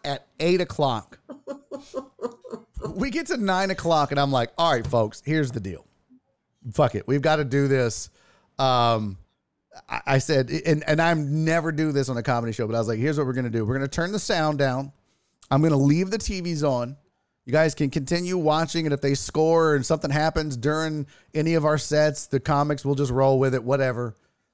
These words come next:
Um, and, but we gotta start this comedy show. It's, it was,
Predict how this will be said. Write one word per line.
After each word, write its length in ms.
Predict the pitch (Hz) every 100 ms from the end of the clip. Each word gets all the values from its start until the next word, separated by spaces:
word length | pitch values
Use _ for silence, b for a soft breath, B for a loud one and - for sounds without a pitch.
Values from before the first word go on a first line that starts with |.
| _
Um, 540 | 123 117 113 110 110 -
and, 260 | 120 120
but 140 | 110 120
we 120 | 147
gotta 200 | 151 123
start 240 | 131 113
this 100 | -
comedy 320 | - 127 143
show. 200 | 131 120
It's, 180 | 117 - -
it 80 | 160
was, 240 | 156 -